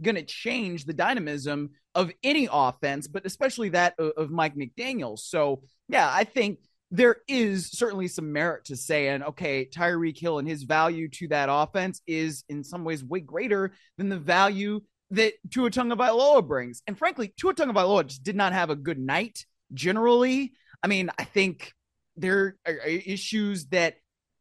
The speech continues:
came up again, right? The fumbled snap early on in that game. That's something that happened, I believe, here in Los Angeles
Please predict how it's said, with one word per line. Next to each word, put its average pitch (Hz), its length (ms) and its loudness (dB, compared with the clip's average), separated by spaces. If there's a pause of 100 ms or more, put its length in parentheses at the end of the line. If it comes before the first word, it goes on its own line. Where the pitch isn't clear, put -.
(200)
came 220 320 2
up 214 280 4
again, 180 640 0
right? 196 260 2
The 139 120 -4
fumbled 208 500 2
snap 185 600 0 (520)
early 202 320 2
on 214 460 2
in 190 180 -2
that 190 240 0
game. 185 280 0
That's 240 220 0
something 285 460 0
that 214 120 0
happened, 202 720 0
I 180 60 -2
believe, 208 520 -2
here 302 240 -4
in 208 80 0
Los 190 300 -2
Angeles 180 760 -2